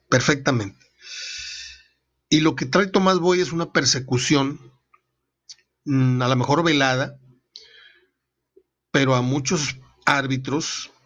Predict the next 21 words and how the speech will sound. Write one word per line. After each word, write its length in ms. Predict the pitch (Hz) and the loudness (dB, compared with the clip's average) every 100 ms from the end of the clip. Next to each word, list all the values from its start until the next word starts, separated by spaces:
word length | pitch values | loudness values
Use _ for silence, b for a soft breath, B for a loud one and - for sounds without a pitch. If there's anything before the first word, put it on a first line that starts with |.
| _ _ | _ _
que 140 | - 120 | 0 2
ya 140 | 120 | 2
no 60 | 139 | 0
están 280 | - 127 | 0 0
en 120 | 127 123 | 0 0
funciones 540 | 117 131 117 123 131 | 0 0 0 0 -2
y 260 | - 120 117 | 0 0 2
lo, 220 | 117 131 | 2 2
a 60 | 123 | 2
los 140 | 123 | 2
nuevos, 460 | 127 131 151 - - B B B B B B B B B B _ _ - | 2 2 0 -4 -10 B B B B B B B B B B _ _ -4
eh, 120 | 123 | 0
se 200 | - 127 | 2 2
los 220 | 123 117 | 0 -2
echa 200 | 127 185 | -2 0
de 60 | 180 | 2
enemigos 380 | 127 127 170 | 2 2 0
de 80 | 143 | 0
inmediato, 600 | 120 110 101 139 143 - - - _ _ _ _ - | -2 -2 -2 -2 -4 -12 -20 -20 _ _ _ _ -6
¿sí? 200 | 131 131 131 _ _ _ B B _ | -4 -4 -10 _ _ _ B B _
Entonces, 680 | - 170 175 185 - - | 0 2 2 0 -2 -10